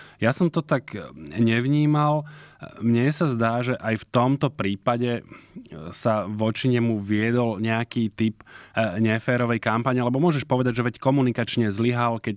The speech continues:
tie jeho vyhlásenia, keď, keď dal tomu priestor, aby bolo, boli takým spôsobom negatívnym interpretované, ako sa to stalo. Ale mne sa zdá, že on to povedal úplne normálne a na tej druhej strane bola jednoducho zlá vôľa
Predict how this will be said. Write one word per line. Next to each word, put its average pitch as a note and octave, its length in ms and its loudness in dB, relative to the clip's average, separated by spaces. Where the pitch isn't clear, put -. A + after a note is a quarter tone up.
tie A2+ 140 2
jeho A2+ 80 -2
vyhlásenia, A2+ 800 0
keď, A#2 160 -2
keď A#2 160 0
dal A#2 320 2
tomu A2+ 400 0
priestor, A2 560 0
aby G#2 160 -4
bolo, G#2+ 320 0
boli A2 320 -2
takým A#2 360 0
spôsobom G#2+ 760 -2
negatívnym A2 800 0
interpretované, A#2 880 0
ako G#2 240 -4
sa B2 160 -2
to - 80 0
stalo. A2+ 480 0
Ale A2+ 320 0
mne A#2+ 400 2
sa D3+ 160 0
zdá, A#2+ 480 0
že B2+ 320 0
on B2 240 0
to - 80 -2
povedal C3 480 2
úplne C3 400 0
normálne B2+ 560 2
a A2 80 -6
na A#2 160 0
tej A#2+ 160 0
druhej A#2+ 240 0
strane A#2 480 -2
bola A2+ 240 0
jednoducho A2+ 640 -2
zlá A#2 480 2
vôľa A2+ 560 -2